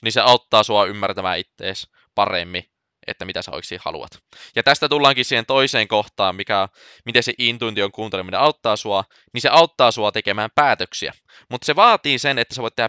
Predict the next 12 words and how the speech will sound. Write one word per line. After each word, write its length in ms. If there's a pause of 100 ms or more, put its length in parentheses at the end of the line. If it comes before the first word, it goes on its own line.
päätöksiä, 600 (180)
että 140
sä 140
ymmärrät 640 (260)
ja 120
tiedät 300
sun 200
nykytilanteen. 760 (260)
Eli 340 (320)
kun 160
sä 120
tiedät 520